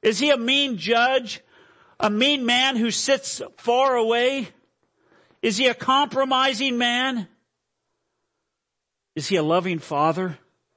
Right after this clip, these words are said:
Earl F. Palmer wrote these interesting words about God. He says, "Among the first glimpses we get of God is that he is a seeker.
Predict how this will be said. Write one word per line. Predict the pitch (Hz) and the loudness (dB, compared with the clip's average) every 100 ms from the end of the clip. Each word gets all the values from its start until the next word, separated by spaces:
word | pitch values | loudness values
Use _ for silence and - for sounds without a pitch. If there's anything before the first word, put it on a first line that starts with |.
| _ _ _ _ _ _ _ _ _ _ _ _ _ | _ _ _ _ _ _ _ _ _ _ _ _ _
Earl | 220 240 226 | 6 8 10
F. | 208 202 | 8 6
Palmer | - 233 233 226 196 160 - _ | 2 4 6 6 4 2 -4 _
wrote | 202 214 214 | 6 6 4
these | 214 185 | 0 2
interesting | 214 - 196 - 196 | 0 -2 -6 -4 -4
words | 185 196 196 175 | 0 4 2 2
about | 170 170 160 185 | 0 2 2 -2
God. | 135 127 117 110 - _ _ _ _ _ - | -4 -4 -6 -10 -18 _ _ _ _ _ 0
He | 233 | 4
says, | 247 226 | 6 6
"Among | 214 220 262 269 | 6 6 6 6
the | 247 | 2
first | - 269 277 - - | 6 6 6 2 -4
glimpses | 220 262 - 262 202 | 0 0 0 -6 -6
we | 240 240 | -2 -4
get | 185 226 226 | 0 2 4
of | 196 | 2
God | 170 175 165 147 131 107 _ - - - | 0 0 2 0 -2 -8 _ -20 -16 0
is | 196 | 2
that | 175 175 | 4 2
he | - 240 247 233 202 - - _ _ - | 2 2 4 4 2 -2 -14 _ _ -2
is | 190 160 | 0 0
a | 165 | -2
seeker. | - - 226 165 143 107 92 | -4 -2 -2 -2 -10 -12 -14